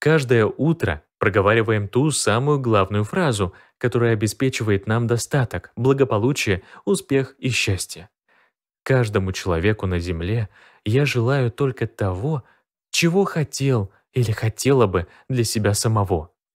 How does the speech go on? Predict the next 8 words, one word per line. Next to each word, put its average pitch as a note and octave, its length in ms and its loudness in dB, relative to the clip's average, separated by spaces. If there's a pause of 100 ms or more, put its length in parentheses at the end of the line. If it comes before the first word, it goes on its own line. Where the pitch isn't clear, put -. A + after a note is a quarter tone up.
(220)
самой. E2+ 500 -6 (800)
Я C3 300 0 (160)
искренне A2 640 0
хочу, G#2+ 360 -4
чтобы A2+ 320 -4
все F3 320 0
вокруг D3 480 2
были C#3 400 0